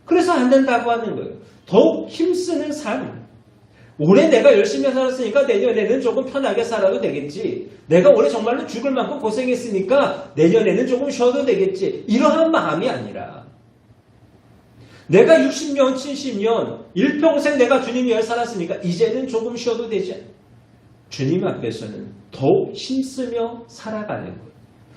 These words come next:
주의 일은, 주의 기뻐하시는 일은요,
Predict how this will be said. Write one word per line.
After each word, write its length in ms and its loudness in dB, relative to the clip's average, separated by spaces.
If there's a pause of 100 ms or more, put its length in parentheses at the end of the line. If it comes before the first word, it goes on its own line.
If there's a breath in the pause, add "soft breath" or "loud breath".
(140 soft breath)
주의 380 4
일은, 340 0
주의 320 -2
기뻐하시는 680 0
일은요, 520 -4